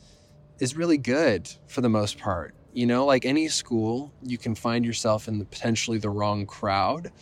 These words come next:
You can find yourself in toxic environments if you put yourself there and if you allow yourself to kind of get swept up into it.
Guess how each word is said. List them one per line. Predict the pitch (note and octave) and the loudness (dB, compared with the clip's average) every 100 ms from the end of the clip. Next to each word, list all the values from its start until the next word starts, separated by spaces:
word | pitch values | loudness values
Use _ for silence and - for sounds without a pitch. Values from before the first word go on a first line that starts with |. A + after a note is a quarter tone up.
| - - - - | -20 -20 -20 -18
You | - | -4
can | A#2+ | -2
find | G#2+ B2 A#2+ | 2 4 4
yourself | A2+ - A2 - | 4 4 2 2
in | A2 | -4
toxic | - G#2+ - - G#2+ | 2 2 0 -6 -6
environments | G#2 G2 E2+ F2 G#2+ G#2+ G2 | -4 0 0 -2 -4 -6 -10
if | - | -12
you | F2 | -12
put | - D2+ | -8 -8
yourself | G#2 - E2+ - | -6 -2 -2 -2
there | F2+ F#2 G#2 C#3+ | -4 -2 -2 -2
and | A2+ | -2
if | G2+ G2 | -4 -6
you | F#2+ | -2
allow | F#2 F#2+ | 0 0
yourself | F#2+ F#2 - F2+ - | 0 -2 -4 -4 -8
to | - | -8
kind | - G2 | -4 -2
of | F2 | -4
get | - | -6
swept | - - - - | -4 -2 -2 0
up | E2+ | -2
into | D#2+ F2 - E2+ | -4 -8 -6 -8
it. | A2+ | -10